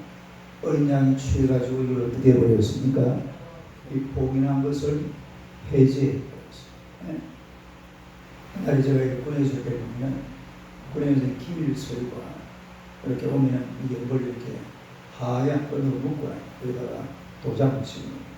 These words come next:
그거를 이제 떼가지고 해제를 해서 열어보는 거죠. 그러니까 인을 쳐서 봉인을 해놨는데 그거를 누가 열어서 줬다고요? 어린 양이 인을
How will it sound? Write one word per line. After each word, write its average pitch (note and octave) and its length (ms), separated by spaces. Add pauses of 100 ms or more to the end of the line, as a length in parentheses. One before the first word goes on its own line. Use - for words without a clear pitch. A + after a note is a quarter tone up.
(500)
그거를 C3+ 340
이제 A#2+ 260 (180)
떼가지고 C3+ 460 (260)
해제를 B2 340
해서 - 200 (100)
열어보는 B2+ 240
거죠. - 460 (500)
그러니까 C3 360 (680)
인을 C3+ 680
쳐서 C3 500 (720)
봉인을 C#3 520
해놨는데 - 840 (600)
그거를 C3+ 460 (720)
누가 C3+ 260
열어서 C3 300
줬다고요? - 760 (760)
어린 D3 300
양이 C#3 260 (240)
인을 C#3 360